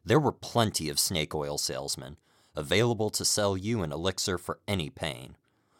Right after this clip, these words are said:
one that was usually a mix of alcohol, opium, cannabis, laudanum,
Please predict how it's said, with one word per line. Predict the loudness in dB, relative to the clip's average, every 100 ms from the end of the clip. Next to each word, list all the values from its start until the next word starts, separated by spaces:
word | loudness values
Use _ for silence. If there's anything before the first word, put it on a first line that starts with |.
| _
one | 4 4 4
that | 0
was | 0 0
usually | -2 -2 -2
a | -2
mix | -4 -4 -6
of | -6 2
alcohol, | 2 2 -2 0 0 -2 _ _
opium, | 0 0 0 -2 -2
cannabis, | -4 -6 -4 0 0 0
laudanum, | 0 2 2 -2 -6